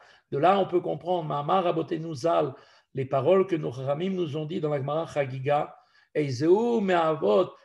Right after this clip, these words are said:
Shelo Yochal Etakon, Ze Sheba La'arva Ve'olid Mamzer. C'est la faute de celui qui a eu une relation incestueuse et a engendré un bâtard. On parle d'un homme qui s'est malheureusement, qui a, qui s'est donc, euh,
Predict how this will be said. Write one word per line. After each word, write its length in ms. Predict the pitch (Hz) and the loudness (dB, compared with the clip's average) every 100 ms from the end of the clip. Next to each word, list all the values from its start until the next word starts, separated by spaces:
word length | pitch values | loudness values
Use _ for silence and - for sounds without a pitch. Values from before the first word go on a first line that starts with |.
| _ | _
Shelo 440 | - 143 160 220 | -10 -4 4 4
Yochal 440 | 202 185 190 190 | 4 2 2 2
Etakon, 720 | 170 - 147 - 151 170 190 - _ _ _ _ | 2 -2 -6 -2 0 2 0 -6 _ _ _ _
Ze 380 | - 110 160 202 | -14 0 6 6
Sheba 440 | 196 - 156 175 175 | 4 -2 0 2 2
La'arva 520 | 160 147 139 160 170 | 2 2 0 0 2
Ve'olid 460 | 151 147 143 165 | 0 -2 -2 -6
Mamzer. 500 | 147 147 135 151 143 135 _ _ | -6 -8 -6 -6 -6 -8 _ _
C'est 200 | _ - | _ -4
la 140 | 147 139 | -2 -2
faute 420 | - 196 190 - | 2 2 2 -2
de 40 | 147 | -10
celui 440 | 127 143 175 196 | -8 -8 -6 -6
qui 100 | - | -2
a 60 | 156 | -2
eu 100 | 165 | -2
une 220 | 160 147 | -6 -6
relation 580 | 135 147 143 - 175 - | -4 -2 -2 -4 -10 -8
incestueuse 1080 | 196 208 208 156 131 - 165 202 190 139 - _ _ _ - | -4 -4 -4 -8 -8 -6 2 4 4 0 -10 _ _ _ -2
et 140 | 170 | 0
a 140 | 156 160 | 2 2
engendré 540 | 185 170 151 151 147 | 0 0 -2 -4 0
un 80 | 151 | 0
bâtard. 380 | 139 135 160 165 | 0 -4 -2 -2
On 100 | 143 | -2
parle 280 | 160 165 156 - - - | -2 -2 -4 -12 -20 -10
d'un 220 | 139 135 | -6 0
homme 280 | 160 185 151 | 2 2 0
qui 160 | - 131 | -12 -12
s'est 200 | - 147 | -6 -6
malheureusement, 720 | 139 139 135 120 151 151 - _ _ | -4 -2 -2 -4 -6 -8 -10 _ _
qui 80 | - | -4
a, 80 | 131 | -4
qui 160 | 131 131 | -4 -10
s'est 220 | - 143 | -8 -4
donc, 340 | 151 151 127 | -2 -4 -4
euh, 160 | 139 | -4